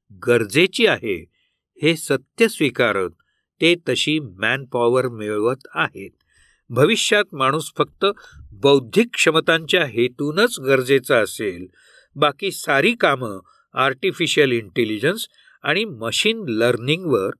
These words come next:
विसंबून राहतील. त्या दृष्टीनं कंपनीनं कात टाकली पाहिजे, हे त्यांच्या लक्षात आलं.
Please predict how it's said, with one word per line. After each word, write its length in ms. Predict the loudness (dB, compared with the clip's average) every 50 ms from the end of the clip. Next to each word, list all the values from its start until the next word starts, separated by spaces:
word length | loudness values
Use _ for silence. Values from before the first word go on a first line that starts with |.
| _ _ -2
विसंबून 560 | -2 -2 0 0 -2 -2 0 -2 -2 -2 -2
राहतील. 480 | -4 -4 -4 -6 -8 -12 -12 -12 -14 -16 _ _ _ _ _ _ _ _ _ _ 0
त्या 220 | 0 2 2 -2
दृष्टीनं 440 | -2 -2 -4 -4 0 -2 0 0 0
कंपनीनं 840 | 2 2 0 0 2 0 -2 0 2 0 0 -2 -2 -6 -6 -8 -10 _ _ _ _ _ _ _ _ -4
कात 220 | -2 0 0 -2 _ _ _ _ _ _ -2
टाकली 380 | -2 -2 -2 _ -4 -2 -2 -2
पाहिजे, 520 | 0 0 -2 -2 0 -2 -2 -4 -4 -4 -6 _ _ _ _ _
हे 240 | -12 0 0 0 0
त्यांच्या 440 | 2 0 -2 -2 -2 0 0 0
लक्षात 420 | 0 0 -4 -4 -8 -10 -10 -10 -14
आलं. 240 | -16 -16 -16 -18